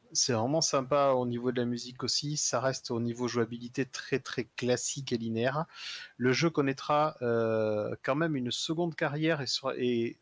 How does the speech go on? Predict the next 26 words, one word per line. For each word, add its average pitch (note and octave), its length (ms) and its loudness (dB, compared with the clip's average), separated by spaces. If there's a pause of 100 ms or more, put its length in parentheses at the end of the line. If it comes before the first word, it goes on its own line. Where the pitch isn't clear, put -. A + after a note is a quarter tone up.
et G#2+ 80 -16
la G#2+ 100 -6
plupart D3 260 -4
des C#3+ 60 -6
gens C#3+ 100 -4
le B2 80 -4
connaissent C#3+ 260 -4
parce - 180 -6
que - 160 -6
c'est, C#3+ 540 2
euh, A#2 300 4
c'est - 180 -4
le A#2+ 120 0
jeu E3+ 260 0 (580)
qui B2+ 260 -4
est B2 120 2
sorti - 280 -4
sous C#3+ 160 0
le B2+ 60 0
nom D3 100 0
Castlevania C#3+ 580 0
Chronicles C#3+ 500 0
sur - 420 -4
P C3 80 -2
S C3 180 0
un. C3+ 160 -4